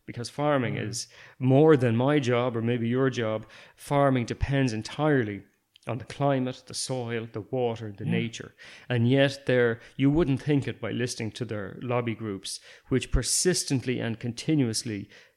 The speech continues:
Speaker 1: campaign to weaken wildlife laws like in the Heritage Bill,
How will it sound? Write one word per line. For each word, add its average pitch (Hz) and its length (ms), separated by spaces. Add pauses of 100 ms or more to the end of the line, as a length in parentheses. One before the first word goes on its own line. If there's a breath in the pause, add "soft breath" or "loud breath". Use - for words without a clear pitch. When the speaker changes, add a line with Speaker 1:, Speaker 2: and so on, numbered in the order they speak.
Speaker 1:
campaign 127 800 (200 loud breath)
to 127 140
weaken 139 560
wildlife 127 480
laws 123 380
like 110 200
in 117 60
the 104 80
Heritage 113 500
Bill, 120 280